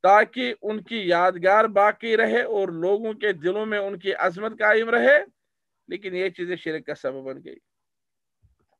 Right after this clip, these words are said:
कहते हैं, हमें इबरत की निगाह से देखना चाहिए कि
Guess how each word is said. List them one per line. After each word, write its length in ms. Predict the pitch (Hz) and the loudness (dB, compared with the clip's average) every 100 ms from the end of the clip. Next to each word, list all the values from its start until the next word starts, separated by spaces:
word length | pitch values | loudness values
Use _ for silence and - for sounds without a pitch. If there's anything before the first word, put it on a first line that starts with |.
| _ _ _ _ _ _ _ _ _ _ _ _ _ _ _ _ _ | _ _ _ _ _ _ _ _ _ _ _ _ _ _ _ _ _
कहते 220 | 220 247 | 2 4
हैं, 80 | 269 | 4
हमें 320 | 226 233 269 | 4 2 2
इबरत 360 | 240 240 262 262 | 2 4 4 2
की 80 | 277 | -4
निगाह 320 | 240 214 254 | -6 0 0
से 180 | 247 254 | 0 -2
देखना 320 | 220 202 202 185 | -2 -2 -2 -2
चाहिए 340 | 170 147 143 | -2 -6 -8
कि 160 | - | -16